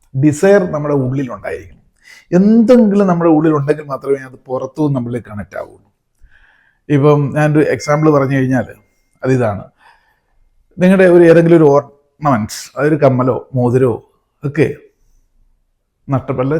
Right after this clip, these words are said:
കളഞ്ഞു പോയി എന്ന് വിചാരിക്കുക, വീട്ടിലോ മുറ്റത്തോ എവിടെ വീണു. അങ്ങനെ എന്തെങ്കിലും ചെറിയ രീതിയിൽ നഷ്ടപ്പെട്ടു പോയിട്ട് മനസ്സ് വിഷമിക്കാത്ത ആരും തന്നെയില്ല. നിങ്ങൾക്ക് അങ്ങനെ ഒരു, ആ, സാധനം കയ്യിൽ നിന്ന് പോയി,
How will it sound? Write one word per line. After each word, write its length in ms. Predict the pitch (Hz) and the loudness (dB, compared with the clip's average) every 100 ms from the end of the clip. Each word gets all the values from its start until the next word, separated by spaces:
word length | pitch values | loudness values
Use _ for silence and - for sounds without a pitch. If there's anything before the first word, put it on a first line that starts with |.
| 160 | -2
കളഞ്ഞു 280 | 151 151 160 | 0 2 0
പോയി 120 | 147 120 | 0 -2
എന്ന് 100 | 104 | -6
വിചാരിക്കുക, 340 | 98 - _ _ _ _ _ _ _ _ - | -10 -18 _ _ _ _ _ _ _ _ -2
വീട്ടിലോ 320 | 139 123 143 135 127 | 0 2 2 0 -2
മുറ്റത്തോ 320 | 120 139 135 131 | -4 -2 -2 -2
എവിടെ 200 | 123 151 185 | -2 0 2
വീണു. 180 | 175 - _ _ _ _ _ _ _ _ _ _ _ 123 | 2 -4 _ _ _ _ _ _ _ _ _ _ _ -4
അങ്ങനെ 260 | 135 156 170 156 | 0 0 2 2
എന്തെങ്കിലും 380 | 160 165 180 170 | 2 4 2 2
ചെറിയ 180 | 160 170 160 | 2 2 0
രീതിയിൽ 260 | 160 165 170 - _ _ 147 | 0 0 -2 -8 _ _ -8
നഷ്ടപ്പെട്ടു 420 | - 147 160 156 | -6 -4 -4 -2
പോയിട്ട് 360 | 156 165 160 175 170 | 0 2 0 -4 -6
മനസ്സ് 240 | 156 147 170 | -6 -4 -2
വിഷമിക്കാത്ത 560 | 165 160 156 160 156 170 | -4 -6 -8 -4 -2 0
ആരും 180 | 170 175 | -2 -2
തന്നെയില്ല. 320 | 180 156 104 - _ _ _ _ _ _ _ _ _ - | -6 -8 -10 -12 _ _ _ _ _ _ _ _ _ -4
നിങ്ങൾക്ക് 260 | 151 151 147 | -2 0 0
അങ്ങനെ 160 | 151 147 | 0 0
ഒരു, 120 | 131 135 127 _ _ _ _ _ _ - | -2 -4 -8 _ _ _ _ _ _ -8
ആ, 20 | 120 120 117 131 | -4 -2 -4 0
സാധനം 380 | 131 127 127 123 | 0 2 0 0
കയ്യിൽ 200 | 127 127 123 | 0 0 -2
നിന്ന് 100 | 113 | -4
പോയി, 180 | 110 | -8